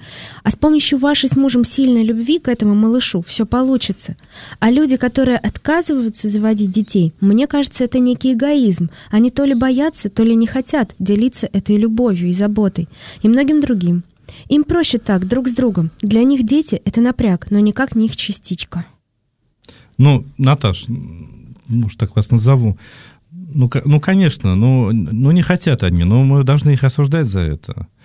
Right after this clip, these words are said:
Speaker 2: Ну, вот есть люди, которые не хотят, и они хотят развиваться совершенно в другом русле.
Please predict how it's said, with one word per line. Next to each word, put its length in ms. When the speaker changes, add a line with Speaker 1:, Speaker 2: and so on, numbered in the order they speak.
Speaker 2:
Ну, 60
вот 120
есть 180
люди, 240
которые 380
не 160
хотят, 520
и 20
они 220
хотят 480
развиваться 640
совершенно 300
в 40
другом 420
русле. 440